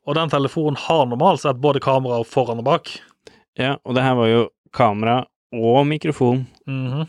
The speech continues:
Speaker 2: eh, så du kunne høre når du
Speaker 1: Alt.
Speaker 2: for eksempel
Speaker 1: <laughs>
Speaker 2: pratet med noen, eller var et sted du ikke skulle
Speaker 1: Så skulle være. Mm.
Speaker 2: Mm.
Speaker 1: Men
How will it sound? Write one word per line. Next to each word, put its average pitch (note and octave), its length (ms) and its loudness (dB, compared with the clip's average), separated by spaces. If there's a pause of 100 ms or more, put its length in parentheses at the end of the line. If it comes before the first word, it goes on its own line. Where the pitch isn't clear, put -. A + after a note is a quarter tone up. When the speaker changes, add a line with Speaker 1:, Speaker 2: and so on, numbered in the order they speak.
(100)
Speaker 2:
eh, A#2+ 160 -4
så A#2+ 200 -4
du A2+ 100 -2
kunne A2+ 480 -2
høre B2+ 640 0 (1080)
når D#3 200 2
du D#3+ 60 4
Speaker 1:
Alt. - 80 4
Speaker 2:
for C#3 120 4
eksempel A#2 640 2 (420)
Speaker 1:
<laughs> - 480 -20
Speaker 2:
pratet C3 240 0
med B2 100 4
noen, B2 140 2 (100)
eller G#2+ 220 2
var G2+ 240 2 (120)
et A2 160 -4
sted G2 280 -4
du G2+ 80 -6
ikke - 240 -8
skulle E2+ 460 -10 (300)
Speaker 1:
Så - 160 -8
skulle C3+ 240 2
være. C#3 400 4
Mm. C3 340 -4 (260)
Speaker 2:
Mm. A2+ 200 0
Speaker 1:
Men F3+ 180 0